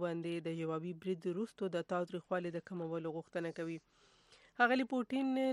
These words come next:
لومړی نړیوال مشر و چې د تیر جمعې په ورځ په عراق ترسره شوی ډرون برید وروسته یې د فرانس صدر امانویل مکرون سره خبرې وکړې. ښاغلي پوتین د تیر نهي په ورځ د شام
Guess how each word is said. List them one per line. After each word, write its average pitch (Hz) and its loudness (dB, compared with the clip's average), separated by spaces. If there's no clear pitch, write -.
لومړی 202 4
نړیوال 185 2
مشر 220 -6
و 208 -2
چې - -6
د 175 -6
تیر 196 -2
جمعې 190 2
په 190 0
ورځ 202 0
په 185 4
عراق 185 0
ترسره 170 -4
شوی 185 0
ډرون 180 0
برید 180 -4
وروسته 220 -4
یې 220 0
د 190 0
فرانس 208 2
صدر 196 2
امانویل 180 0
مکرون 185 -2
سره 170 2
خبرې 165 0
وکړې. 165 -2
ښاغلي 240 6
پوتین 262 2
د 220 4
تیر 220 2
نهي 202 2
په 185 4
ورځ 190 2
د 175 0
شام 190 2